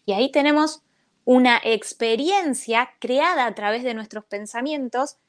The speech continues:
que no tiene nada que ver con la experiencia en sí neutra que está ahí afuera. Y además, la mente le suma esta hermosísima dualidad que nos acompaña en el planeta Tierra, a todos los seres humanos,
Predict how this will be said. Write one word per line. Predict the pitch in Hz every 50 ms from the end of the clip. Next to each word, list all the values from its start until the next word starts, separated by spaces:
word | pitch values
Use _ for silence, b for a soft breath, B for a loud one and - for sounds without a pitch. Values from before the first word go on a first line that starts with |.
| _ _ _
que | - 214
no | 240 269 262
tiene | 285 294 285 277 269 254
nada | 233 233 233 247 269 277 294 302 294
que | 302 - 240
ver | 226 240 254 254
con | 247 247 233 220
la | 208
experiencia | 196 - - - 214 202 196 214 226 233 233 240 - - 220 208 202
en | 202 196
sí | 196 - - 240 277 311 - - _ _ _ _ _ _ _ _ _ _ _ -
neutra | 208 220 254 277 330 349 349 359 302 254 190
que | 208
está | 196 - - 214 208 208 214 -
ahí | - 196 190 196 208 214
afuera. | 220 214 - - 196 180 170 165 165 - _ _ _ -
Y | 240
además, | 247 262 269 269 277 285 294 294 - _ _ _ _ B B B B B B B B B B
la | - 233
mente | 240 254 254 262 262 262
le | 262 254 247
suma | - - 262 262 254 254 254 247 B B B B
esta | - 240 - - - 233 220 - -
hermosísima | 220 226 220 226 226 226 226 233 233 - 277 302 359 - 254 226 208 190 190 190
dualidad | 190 185 185 190 190 208 220 226 214 208 214 220
que | 220 214 196
nos | 185 185 185 185 185 -
acompaña | 196 - 190 185 - 196 202 202 202
en | 196 196
el | 190 185
planeta | 190 185 185 190 196 185 190 190 190
Tierra, | - 254 269 262 240 214 208 208 226 254 269 B B B B B B B
a | B 175 180
todos | 180 196 202 202 208
los | 196 190 185
seres | - 196 180 196 208 -
humanos, | 208 220 247 254 247 233 220 220 254 277 - B